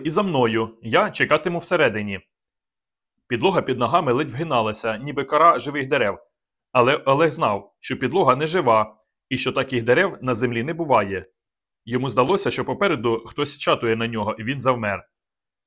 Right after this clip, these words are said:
Але потім зрозумів, що так повертається до нього відлуння його власного дихання.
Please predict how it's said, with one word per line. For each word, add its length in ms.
Але 220
потім 300
зрозумів, 560
що 160
так 200
повертається 520
до 100
нього 240
відлуння 400
його 220
власного 420
дихання. 640